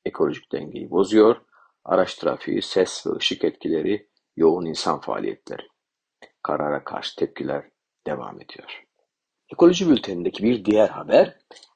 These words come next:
çayır tırtı-, tırtılının son jenerasyonu İstanbul'un park ve bahçelerinde görülebilir başlığıyla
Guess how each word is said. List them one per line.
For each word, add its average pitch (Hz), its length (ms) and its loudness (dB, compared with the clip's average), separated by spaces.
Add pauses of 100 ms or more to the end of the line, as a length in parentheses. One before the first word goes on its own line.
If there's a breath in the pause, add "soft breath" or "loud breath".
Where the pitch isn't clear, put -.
çayır 165 380 6
tırtı-, - 400 0
tırtılının 95 640 0
son 123 340 0
jenerasyonu - 840 -6 (340)
İstanbul'un 117 760 0
park - 340 0
ve - 140 0
bahçelerinde 90 540 0
görülebilir 110 720 4 (180)
başlığıyla - 600 -12